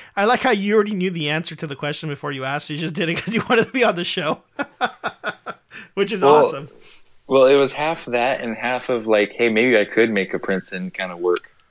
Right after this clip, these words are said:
Speaker 2: through do that. But, I mean, um, <laughs> um, next week when, uh, they have their, their, um, questionnaire thing, I'm gonna say, "Thanks for answering my question." And, um, to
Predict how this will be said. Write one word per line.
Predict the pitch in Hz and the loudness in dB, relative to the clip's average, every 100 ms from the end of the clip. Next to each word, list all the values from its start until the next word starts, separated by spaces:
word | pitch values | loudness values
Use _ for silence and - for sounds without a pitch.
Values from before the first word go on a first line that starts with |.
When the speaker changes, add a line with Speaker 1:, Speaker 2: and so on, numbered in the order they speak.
| _ | _
Speaker 2:
through | 95 90 87 85 _ _ _ 95 | -2 2 2 -2 _ _ _ -2
do | 92 | 2
that. | 90 87 - | 2 2 0
But, | 104 95 - _ - - _ _ - 113 | 2 4 0 _ -20 -20 _ _ -10 -2
I | |
mean, | 107 101 98 | 0 0 0
um, | 101 92 90 90 - - | 0 0 -2 -6 -16 -20
<laughs> | - _ | -20 _
um, | 117 110 - 175 123 | 0 0 2 0 2
next | 113 123 - | 0 0 4
week | 120 110 - | 4 4 0
when, | 107 101 95 104 | -2 -2 -2 0
uh, | 101 92 | 2 4
they | 95 | 4
have | 104 101 98 | 2 0 4
their, | 92 92 - _ _ _ 104 | 4 2 -2 _ _ _ 2
their, | 101 92 92 98 90 87 | 4 6 2 2 0 -2
um, | 85 85 _ | -6 -16 _
questionnaire | - 110 - 104 101 98 | 2 2 2 -2 0 -2
thing, | 104 98 | -2 -4
I'm | 98 | -2
gonna | 98 92 | -4 0
say, | 101 95 - _ _ _ _ _ 127 | 2 2 0 _ _ _ _ _ 0
"Thanks | 135 - | 0 0
for | 127 | 0
answering | 139 135 131 123 | 0 -2 -4 -2
my | 107 | -2
question." | - 139 - 101 95 95 _ _ _ _ _ | 2 0 0 -2 -4 -6 _ _ _ _ _
And, | 110 104 98 95 - | -2 0 0 -2 -2
um, | 101 98 95 90 90 _ _ _ _ - - - | 2 4 2 0 -8 _ _ _ _ -20 -16 -2
to | 107 95 90 90 | 4 6 6 4